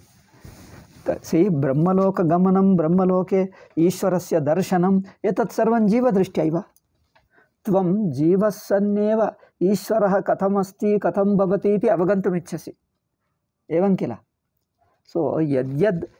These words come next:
ईश्वर, ईश्वरगतम् अवगच्छति, अ, ईश्वर, ईश्वरविषयकम् अवगच्छति, शास्त्रोक्तवाक्यान्यपि सर्वाणपि, सर्व-, ईश्वरवाक्यानि सर्वाणि अपि स्वयं जीवरूपेण स्थित्वा ईश्वरम् अवगन्तुमिच्छति।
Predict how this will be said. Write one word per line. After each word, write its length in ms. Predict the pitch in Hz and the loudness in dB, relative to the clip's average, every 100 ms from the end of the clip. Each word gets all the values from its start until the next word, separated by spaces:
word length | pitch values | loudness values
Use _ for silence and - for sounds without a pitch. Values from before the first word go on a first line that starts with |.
| - 147 | -6 -2
ईश्वर, 560 | 180 - 208 190 190 - _ - | -2 -2 -2 0 -2 -6 _ -4
ईश्वरगतम् 840 | 151 175 214 185 170 180 185 180 | -2 -2 0 0 2 0 0 -2
अवगच्छति, 680 | 147 151 151 - 135 127 - _ _ - - _ _ - - _ _ _ _ _ - | -2 -4 -4 -6 -8 -8 -12 _ _ -20 -20 _ _ -20 -20 _ _ _ _ _ -4
अ, 100 | 147 | 0
ईश्वर, 600 | 175 156 190 220 196 180 | 2 2 0 0 2 2
ईश्वरविषयकम् 1040 | 160 190 - 208 190 180 196 180 208 185 | 2 0 0 0 0 0 0 0 0 -2
अवगच्छति, 840 | 151 151 165 175 185 175 190 190 185 - - - 135 143 | -2 -2 -4 -2 -4 0 2 2 -2 -10 -20 -8 -6 -4
शास्त्रोक्तवाक्यान्यपि 1500 | 143 165 - 202 185 - 180 151 151 - 190 180 180 175 | -2 -4 -2 -2 -2 -2 -2 0 -2 -2 0 2 0 -2
सर्वाणपि, 960 | 185 - 165 185 202 220 226 226 226 - _ _ _ | -2 -2 -2 0 2 2 0 0 -2 -4 _ _ _
सर्व-, 380 | - 147 156 170 | -6 -4 -2 -2
ईश्वरवाक्यानि 1040 | 147 170 190 208 196 165 170 - 196 202 190 | 0 0 0 0 0 2 0 -2 0 2 2
सर्वाणि 580 | - 147 180 190 185 165 | 0 -2 0 2 2 0
अपि 480 | 135 127 143 214 - _ | -2 -2 -2 -2 -8 _
स्वयं 720 | - - 156 156 190 208 214 175 | -20 -8 -2 0 2 0 -2 -2
जीवरूपेण 1040 | 160 190 190 196 185 190 190 185 180 170 | 0 2 2 2 2 0 0 0 0 0
स्थित्वा 920 | - - 190 175 175 214 196 220 240 | -4 -6 -4 -4 -4 -2 2 2 2
ईश्वरम् 540 | 226 226 - 220 220 | 0 -2 -2 -2 0
अवगन्तुमिच्छति। 760 | 202 175 185 175 170 131 - - | 0 2 0 0 -2 -4 -12 -18